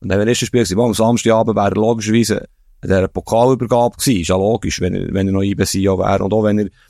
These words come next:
hätte dürfen gehen, wäre er sicher gegangen, sich verabschieden. Also, ja, ist jetzt ein bisschen eine abenteuerliche These von dir, keine Ahnung, ob du etwas hast wollen rauslocken bei mir, aber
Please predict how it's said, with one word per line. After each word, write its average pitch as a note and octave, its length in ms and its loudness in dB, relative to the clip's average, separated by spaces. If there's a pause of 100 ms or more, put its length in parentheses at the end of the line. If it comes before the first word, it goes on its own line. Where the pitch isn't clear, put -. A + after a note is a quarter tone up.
(180)
hätte G2+ 220 -4
dürfen F#2+ 300 0
gehen, A2+ 220 2
wäre A#2 160 2
er G#2+ 60 -4
sicher G#2+ 300 -2
gegangen, G#2+ 340 0
sich - 140 -6
verabschieden. G2+ 640 0
Also, F#2+ 240 0 (540)
ja, D2 260 -2
ist E2+ 180 -4
jetzt - 0 -
ein - 380 -6
bisschen A2 240 -2
eine A2+ 100 2
abenteuerliche A#2 800 0 (520)
These A#2+ 360 2
von A2+ 100 0
dir, A#2 220 2
keine G2+ 180 0
Ahnung, G#2 220 0
ob F#2+ 100 -4
du - 80 -2
etwas F#2+ 180 -6
hast F#2 140 -2
wollen F#2 240 -2
rauslocken A#2+ 640 0
bei A2 80 -2
mir, A2 320 0
aber F#2+ 240 -4